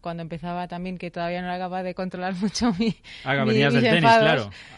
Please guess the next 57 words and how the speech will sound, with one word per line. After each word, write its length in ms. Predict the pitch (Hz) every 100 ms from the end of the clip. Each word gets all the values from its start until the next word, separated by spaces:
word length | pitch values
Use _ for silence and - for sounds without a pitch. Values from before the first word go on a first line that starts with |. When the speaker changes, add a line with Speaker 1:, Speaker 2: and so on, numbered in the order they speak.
| - 220
Speaker 1:
Y, 600 | 214 202 196 185 185 185
y, 40 |
bueno, 340 | 180 190 180
pues, 240 | 170 175 -
eh, 640 | 170 170 165 160 151 147
el 80 | 156
sentirte 720 | - 160 180 165 180 180 180
impotente 420 | 180 170 180 185
porque 200 | 180 170
ese 120 | 175 180
día 100 | 175
no 80 | 175
te 80 |
salen 200 | 180 180
las 160 | 180 165
cosas 360 | 190 185 202 180
o, 100 | 165
o 840 | 160 156 - 160 156 147 143 147
con 220 | - 165 160
rabia 580 | 175 185 190 190 190 165
o, 240 | 156 151
bueno, 240 | 160 165
incluso 300 | 160 165 160
hasta 180 | 170 170
vergüenza 380 | 160 160 170 185
de 120 | 185
quererte 320 | 185 180 165 185
ir 60 |
de 40 | 185
una 140 | 180
pista 220 | 180 208
porque 180 | 190 180
las 160 | 180 -
cosas 200 | 185 185
no 80 | 180
te 100 | 185
salen 240 | 196 196
y 40 | 180
Speaker 2:
Ahí 40 |
Speaker 1:
te, 100 | 180
Speaker 2:
va, 60 | 165
ahí 80 | 180
va, 140 | 82
eso 140 | -
es 40 | 85
Speaker 1:
te 20 |
Speaker 2:
mucho, 80 | 185
Speaker 1:
está 160 | - 190
Speaker 2:
¿no? 60 |
Speaker 1:
viendo 200 | 202 202
la 120 | 202 190
gente, 320 | 220 214 214
<laughs> 0 |
sí, 160 | 196
sí. 340 | 170 - 226 214 - - - - - -
Speaker 2:
¿En 140 | - -
serio? 380 | 110 131 135